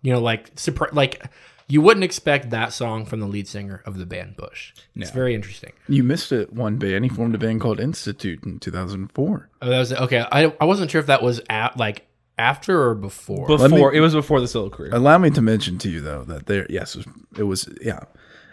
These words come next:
Speaker 3: There is a band currently named Institute, and this band is good. So don't, if you see the band Institute and it's not the Gavin Rossdale Institute, then you should listen to it.
Speaker 1: Okay.
Speaker 3: They're
Speaker 1: That's
Speaker 3: on
Speaker 1: good.
Speaker 3: sick.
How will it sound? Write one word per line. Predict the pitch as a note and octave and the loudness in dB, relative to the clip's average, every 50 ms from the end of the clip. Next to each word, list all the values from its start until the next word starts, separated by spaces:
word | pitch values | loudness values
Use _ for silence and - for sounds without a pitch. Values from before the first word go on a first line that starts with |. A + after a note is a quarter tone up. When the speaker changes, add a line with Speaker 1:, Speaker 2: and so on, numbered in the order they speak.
| _ - | _ 4
Speaker 3:
There | - B2 C#3 | 6 8 10
is | D#3+ F3+ F#3 D#3 | 12 12 10 10
a | C#3 | 8
band | A#2 B2+ B2 A#2+ A#2 A2+ A2 - | 8 8 6 6 6 4 2 2
currently | - C#3 B2+ B2 G#2+ F2 G#2+ G#2 G2 F#2+ F#2+ | 4 4 4 4 4 2 -2 -2 -2 -2 -2
named | F2+ G#2 G2+ F#2 F#2 F#2 - | -2 -2 -2 -2 -4 -6 -8
Institute, | - F#2 F2 - - - F2+ - - D#2 C2 - - _ _ _ _ _ _ - - | -8 -8 -8 -8 -8 -8 -8 -10 -10 -12 -14 -16 -18 _ _ _ _ _ _ -12 -6
and | G2 G2 F#2+ F#2 F#2+ F2+ | -4 -4 -2 -4 -2 0
this | A2 B2 - | 0 0 0
band | - - A#2+ A2+ A2 A2 A2 G#2 - | 0 0 2 2 2 2 0 -2 -4
is | - F#2+ G2 F#2 D#2+ - _ - G2+ | -4 -4 -4 -6 -6 -10 _ -10 -6
good. | - G#2 F2 D#2 A1+ - - _ _ - | -4 -4 -4 -4 -8 -12 -16 _ _ -14
So | - - G2+ G2+ G2+ | -10 -6 -6 -4 -4
don't, | G2 - A#2+ A#2+ A#2+ A#2 - - - _ - | -2 0 0 0 0 -2 -4 -10 -18 _ -6
if | B2+ A#2 - | -4 0 2
you | A2+ A#2 | 2 2
see | A2+ - - F#3+ F#3+ | 2 2 2 2 4
the | D#3+ D3 | 4 4
band | A#2+ B2+ A#2+ A#2 A2 | 4 4 4 4 2
Institute | A2 A#2 - - - A2 G2+ - G#2+ G#2 G2+ | 0 0 0 0 -2 -2 0 0 0 -2 0
and | - G2+ G#2 | -2 -2 -4
it's | G#2 F#2 - - A2+ | -4 -4 -4 -4 -2
not | A#2 A#2 A2+ - - _ _ _ _ _ _ _ _ - | -2 -2 -2 -4 -6 _ _ _ _ _ _ _ _ -10
the | A#2 G#2+ | -8 -4
Gavin | - G#2 G2+ - - G#2 F#2+ | -4 -2 -4 -4 -4 -6 -6
Rossdale | F2+ F2+ F#2 F#2 - - - - G2 F2 D#2+ B1+ - - _ | -4 -4 -6 -6 -6 -10 -8 -6 -6 -4 -4 -6 -10 -10 _
Institute, | - A2 A2+ - G2+ F#2+ - F#2 D#2+ - - - _ - | -6 -6 -6 -6 -8 -10 -10 -10 -10 -10 -14 -18 _ -8
then | G#2 G#2 G2 | -6 -4 -4
you | F#2+ G2 | -4 -4
should | - - G2 - | -4 -6 -6 -6
listen | D2+ - - - - - | -8 -10 -10 -10 -12 -12
to | - - - | -12 -10 -10
it. | - - _ _ - G2+ | -10 -12 _ _ -18 -18
Speaker 1:
Okay. | G2 - - E2+ D#2 - _ _ - | -16 -14 -14 -16 -16 -18 _ _ -6
Speaker 3:
They're | - G#2+ A2+ | -2 2 2
Speaker 1:
That's | A2+ A2 | 2 4
Speaker 3:
on | B2 - | 2 0
Speaker 1:
good. | - | 0
Speaker 3:
sick. | - C3 A#2+ - - - | 2 2 2 2 0 -6